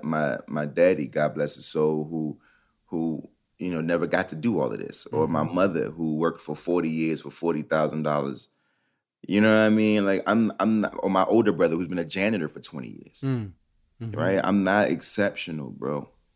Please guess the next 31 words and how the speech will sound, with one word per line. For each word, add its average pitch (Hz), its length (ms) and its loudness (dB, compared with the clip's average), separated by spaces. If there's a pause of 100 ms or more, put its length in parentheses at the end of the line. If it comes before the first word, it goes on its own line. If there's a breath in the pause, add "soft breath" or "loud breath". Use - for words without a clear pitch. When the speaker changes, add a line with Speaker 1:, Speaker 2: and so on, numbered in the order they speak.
(240)
Speaker 1:
I, 87 320 0
I - 40 4
had 98 240 4
opportunities. 101 960 0 (640)
Um, 73 220 -4
I 82 100 0
took - 260 0
those 101 200 4
opportunities. 92 880 -2 (120)
I 76 120 0
had 87 280 2
a 76 160 2
skill 104 600 2
that 87 140 -2
I 78 80 4
worked 90 320 0
very 87 180 0
hard 90 300 2
for, 92 420 -4 (320 soft breath)
but 92 100 -6
there's 101 200 4
tons 120 320 2
of 95 160 -6
people 92 800 -4
who 90 500 -2
work 90 240 0
harder 98 300 4
than 90 180 -4
I 90 160 2
do, 98 400 -4 (100)
who, 90 460 -2